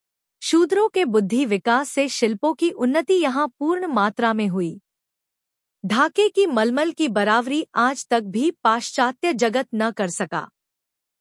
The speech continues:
प्राचीन भारत के नेता ऋषिमहपियों का यह भी ध्यान था कि सब प्रकार के बलों की उन्नति समाज में की जाए,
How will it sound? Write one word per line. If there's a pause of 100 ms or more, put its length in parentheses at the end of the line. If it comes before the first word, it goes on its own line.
(400)
प्राचीन
भारत
के
नेता
ऋषिमहपियों
का
यह
भी
ध्यान
था
कि
सब
प्रकार
के
बलों
की
उन्नति
समाज
में
की
जाए,